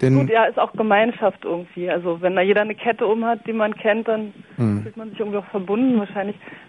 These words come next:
Speaker 2: Und gerade da, denke ich auch, ist auf jeden Fall das Problem, dass irgendwie die Kinder vielleicht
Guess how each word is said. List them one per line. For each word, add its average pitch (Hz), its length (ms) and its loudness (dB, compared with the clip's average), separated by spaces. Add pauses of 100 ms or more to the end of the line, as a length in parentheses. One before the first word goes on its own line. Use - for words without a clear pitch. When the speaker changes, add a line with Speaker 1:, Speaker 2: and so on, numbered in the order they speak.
Speaker 2:
Und 214 120 -6
gerade 220 280 2
da, 247 300 4
denke 214 320 -2
ich 226 120 0
auch, 226 100 -2
ist - 160 -2
auf 220 120 -2
jeden 220 140 0
Fall 226 160 -2
das 214 100 0
Problem, 226 540 2
dass 196 120 2 (160)
irgendwie 233 360 -2 (540)
die 214 80 -8
Kinder 233 300 0
vielleicht 233 320 -2